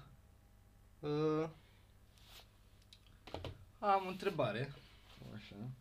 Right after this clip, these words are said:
Speaker 1: O să lăsați, o să fie pentru voi,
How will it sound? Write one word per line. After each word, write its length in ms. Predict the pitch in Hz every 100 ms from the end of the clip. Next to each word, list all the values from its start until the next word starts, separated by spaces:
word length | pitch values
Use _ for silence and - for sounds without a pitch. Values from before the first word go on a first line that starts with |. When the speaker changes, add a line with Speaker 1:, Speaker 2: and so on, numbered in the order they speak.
| - - - - - - - -
Speaker 1:
O 120 | 127
să 160 | -
lăsați, 500 | 131 127 143 127 - - - - - - - -
o 120 | 117
să 220 | - 127
fie 260 | 123 131 123
pentru 380 | 127 120 -
voi, 420 | 127 120 131 139